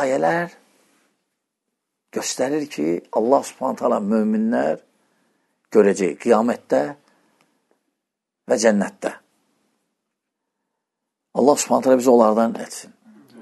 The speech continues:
İndi onlar ki, deyirlər ki, görməyəcəyik, ola bilsin, onlar düz deyir.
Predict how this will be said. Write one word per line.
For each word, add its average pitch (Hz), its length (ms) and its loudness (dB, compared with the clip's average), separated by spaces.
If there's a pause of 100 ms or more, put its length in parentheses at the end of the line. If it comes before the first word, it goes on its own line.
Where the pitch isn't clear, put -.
(180)
İndi 170 180 2
onlar 214 320 6
ki, 185 200 0
deyirlər 180 320 2
ki, 127 160 -6
görməyəcəyik, 135 600 2
ola 202 220 2
bilsin, 208 200 0
onlar 208 240 4
düz 190 240 -2
deyir. - 280 -6